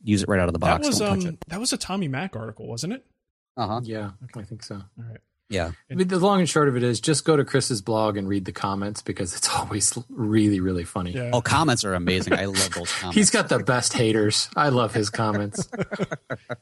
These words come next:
Speaker 2: Oh, shoot. All right. What do we got here next? Uh, we got a couple extra links.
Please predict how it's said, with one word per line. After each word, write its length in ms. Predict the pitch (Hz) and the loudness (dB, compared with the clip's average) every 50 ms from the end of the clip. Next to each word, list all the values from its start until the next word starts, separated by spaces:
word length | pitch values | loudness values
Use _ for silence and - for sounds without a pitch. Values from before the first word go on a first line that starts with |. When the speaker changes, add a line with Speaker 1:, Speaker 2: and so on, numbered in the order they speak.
| _ 110 - _ _ 104 - _ _ - | _ -16 -16 _ _ -18 -18 _ _ -8
Speaker 2:
Oh, 240 | 127 123 120 117 113 | -6 -4 -4 -4 -4
shoot. 400 | 110 - - - 120 117 110 - - - | -4 -4 -4 -4 -6 -6 -8 -10 -8 -6
All 120 | 131 131 | -4 -2
right. 180 | 127 131 123 123 123 | -2 -2 -2 -4 -2
What 120 | 135 151 | 0 0
do 80 | 160 147 | 0 0
we 80 | 143 | 2
got 180 | 135 139 139 135 | 0 0 -2 -2
here 160 | 135 131 131 | -4 -6 -6
next? 720 | 123 123 120 123 120 123 117 - - - - - - - | -4 -6 -6 -6 -6 -8 -10 -8 -4 -4 -4 -4 -6 -8
Uh, 260 | - 131 127 127 127 127 | -6 -6 -4 -4 -4 -4
we 60 | 131 | 0
got 160 | 127 151 156 | 2 2 2
a 40 | 160 | 2
couple 280 | - 180 175 - 143 - | 0 -4 -4 -4 -4 -4
extra 320 | - 147 - - - 135 123 | -4 -4 -4 -4 -4 -6 -8
links. 380 | 117 117 113 120 127 - - | -8 -8 -12 -6 -4 -4 -4